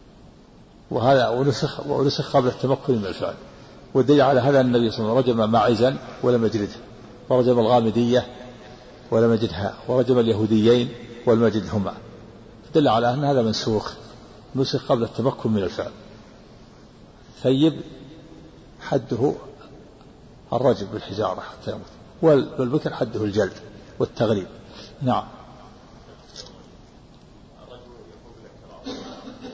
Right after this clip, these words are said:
بالاعتراف أو بالإقرار، بال-، بالاعتراف والإقرار أو بشهو-، بشهادة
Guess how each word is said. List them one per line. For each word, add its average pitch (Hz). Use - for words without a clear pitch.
بالاعتراف 135
أو 139
بالإقرار، 113
بال-، 135
بالاعتراف 127
والإقرار 120
أو 165
بشهو-، 127
بشهادة 120